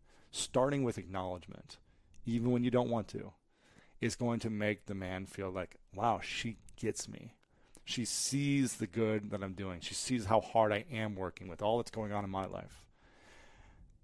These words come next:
Now, I'm not saying, you know, maybe he is messing up in a lot of ways, but trying to find ways to acknowledge is going to, I think, believe, soften that experience where the man's not gonna be as defensive or hurt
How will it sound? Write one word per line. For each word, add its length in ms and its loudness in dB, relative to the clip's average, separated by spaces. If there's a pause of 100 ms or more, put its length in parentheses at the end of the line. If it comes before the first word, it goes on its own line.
(200)
Now, 100 0
I'm 60 2
not 160 4
saying, 380 2
you 140 0
know, 280 0 (400)
maybe 300 6
he 160 12
is 120 12
messing 360 4
up 160 2
in 60 -2
a 40 -2
lot 160 0
of 60 0
ways, 400 -8
but 140 -6
trying 420 6
to 80 2
find 340 0
ways 260 0
to 80 -8
acknowledge 680 -6 (840)
is 160 -4
going 320 -2
to, 560 -2 (760)
I 140 2
think, 380 -4 (160)
believe, 680 -2
soften 480 0
that 140 -2
experience 720 -8 (180)
where 140 -6
the 80 -4
man's 320 -4
not 100 -2
gonna 100 -10
be 80 -6
as 80 -6
defensive 540 -8
or 80 -6
hurt 540 -4